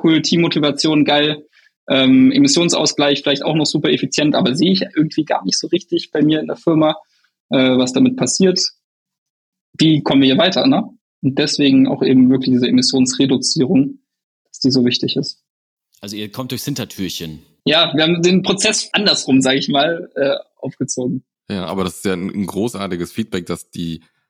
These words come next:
Speaker 3: die Unternehmen selbst mehr wollen von euch, ne? Und, und nach noch unterschiedlicherer Dienstleistung fragen.
Speaker 1: Genau. Also, äh, es kommt ja doch in der Firma drauf an. Manche, da haben wir einen Consulting-Partner, die dann so genauso eben so für produzierendes Gewerbe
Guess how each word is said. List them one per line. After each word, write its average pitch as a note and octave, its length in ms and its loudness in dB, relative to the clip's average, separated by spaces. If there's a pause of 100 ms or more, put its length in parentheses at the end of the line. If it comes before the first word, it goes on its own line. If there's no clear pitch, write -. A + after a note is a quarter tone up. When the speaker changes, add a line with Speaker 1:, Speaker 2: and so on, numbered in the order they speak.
(260)
Speaker 3:
die - 220 -10
Unternehmen F2 380 -6
selbst - 460 -8 (420)
mehr E2+ 380 -6
wollen D2 260 -10
von D2+ 180 -14
euch, C#2+ 320 -16
ne? F2+ 180 -12
Und, D#2+ 180 -16
und D#2 160 -18
nach D2 140 -14 (120)
noch F2 420 -10
unterschiedlicherer F2+ 720 -8
Dienstleistung E2 720 -12
fragen. D2 360 -14 (640)
Speaker 1:
Genau. B2 420 -2
Also, C#3+ 200 0 (580)
äh, D3+ 180 2
es - 180 -4 (280)
kommt D#3 180 -2
ja D#3+ 60 0
doch C#3 140 0
in C3+ 100 2
der - 60 -6
Firma G#3 160 2
drauf E3+ 120 -2
an. E3 220 2
Manche, C#3+ 400 2 (160)
da A#2+ 120 0
haben B2+ 160 6
wir B2+ 60 4
einen B2+ 140 6
Consulting-Partner, D3+ 840 0
die C3 100 0
dann B2 160 -6
so - 100 -2
genauso B2 320 -2
eben B2+ 180 2
so - 240 -10 (200)
für - 140 -2
produzierendes C3+ 540 0
Gewerbe B2+ 760 0